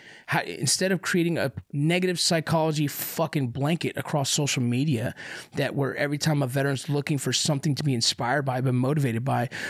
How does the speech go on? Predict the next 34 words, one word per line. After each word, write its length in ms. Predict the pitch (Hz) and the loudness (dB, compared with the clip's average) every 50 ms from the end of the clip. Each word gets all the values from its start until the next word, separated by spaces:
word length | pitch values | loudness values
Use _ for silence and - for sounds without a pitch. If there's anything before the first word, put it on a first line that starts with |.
| - - - - | -8 -10 -6 -2
uh, 120 | - 135 | 0 2
something 260 | 123 - - 151 135 135 | 2 2 2 2 2 2
to 40 | |
get 100 | 139 139 | 0 0
their 100 | - 131 | 0 2
mind 360 | 123 123 123 131 135 151 151 139 | 2 2 2 2 2 2 2 2
off 140 | 127 120 | 0 0
of 100 | 135 123 | -2 -2
fucking 260 | - 139 123 - 123 123 | 0 -2 -2 0 0 0
life, 360 | 135 151 156 127 123 123 - | 0 0 2 0 0 -2 -2
they 120 | - 139 | -2 -2
run 220 | 131 127 143 143 143 | 0 2 0 2 0
into 240 | 139 131 - - | 0 0 0 -2
your 400 | 120 117 123 127 123 120 117 120 - _ _ _ _ _ _ _ _ - | 0 2 2 2 2 0 -2 -4 -6 _ _ _ _ _ _ _ _ -2
Debbie 240 | 151 135 127 120 | -2 0 0 -2
Downer 260 | 117 127 120 120 117 110 | -2 -2 -2 -2 -2 -4
post 640 | - - 170 - - 147 135 - - - - - - - _ _ | -2 0 0 0 0 -2 -2 -4 -4 -4 -6 -10 -12 -20 _ _
that 220 | - 139 - - - _ _ - _ - | -4 -4 -4 -4 -8 _ _ -16 _ -2
was 200 | 170 135 120 127 | -2 0 0 0
intended 460 | 123 - - - 185 160 131 127 - | -2 -2 0 0 0 0 0 -2 -2
to 100 | - 139 | -2 0
make 320 | 139 131 123 117 - - - - - - _ _ _ - 156 | 2 2 0 0 -4 -8 -14 -16 -20 -20 _ _ _ -4 -2
no 100 | 151 143 | 0 0
one 120 | 127 113 | 0 -2
feel 240 | - - 165 139 117 | -2 0 0 0 0
alone, 520 | 110 101 104 117 131 147 123 107 131 131 - - _ _ _ _ _ - _ - | 0 -2 0 0 0 0 0 -2 -4 -8 -10 -16 _ _ _ _ _ -12 _ -4
right? 200 | 120 117 - - | -2 -2 -2 -4
For 240 | - - - 127 113 | -4 -2 -2 -2 0
us 180 | 120 120 - - | 0 0 0 0
to 80 | - - - | -2 -2 -2
all 160 | 143 139 135 | 0 0 0
feel 260 | 123 - - 139 123 | 0 0 0 0 0
included. 640 | 113 101 - - - 147 139 143 123 110 123 - - - - - - - - - - - - - | 0 -4 -6 -2 0 2 2 2 2 -2 -4 -6 -10 -16 -20 -20 -20 -20 -20 -20 -20 -16 -6 -2
Uh, 300 | - 147 143 139 143 143 | 0 0 2 2 0 0